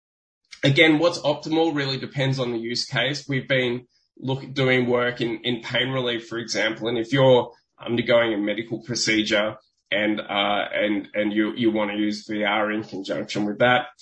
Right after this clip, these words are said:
um, you don't necessarily want it to be a short three-minute experience while you're, you know, wh-, while you're receiving your, you know, injections and, and, and, and someone, you know, it, it, it, and you've got this procedure being performed on you.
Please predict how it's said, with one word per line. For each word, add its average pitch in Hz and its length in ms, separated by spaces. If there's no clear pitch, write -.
um, 110 260
you 139 100
don't 131 200
necessarily 131 480
want 135 180
it 127 80
to 135 80
be 131 160
a 120 60
short 139 420
three-minute 123 480
experience 117 1040
while 120 240
you're, 113 400
you 127 160
know, 127 240
wh-, 113 360
while 123 200
you're 120 160
receiving 117 440
your, 113 180
you 123 220
know, 110 100
injections 113 800
and, 104 260
and, 104 260
and, 110 440
and 107 280
someone, 110 540
you 123 300
know, 104 100
it, 113 400
it, 123 240
it, 127 220
and 120 100
you've 117 120
got - 100
this - 140
procedure 110 500
being 110 260
performed 110 480
on 107 160
you. 98 240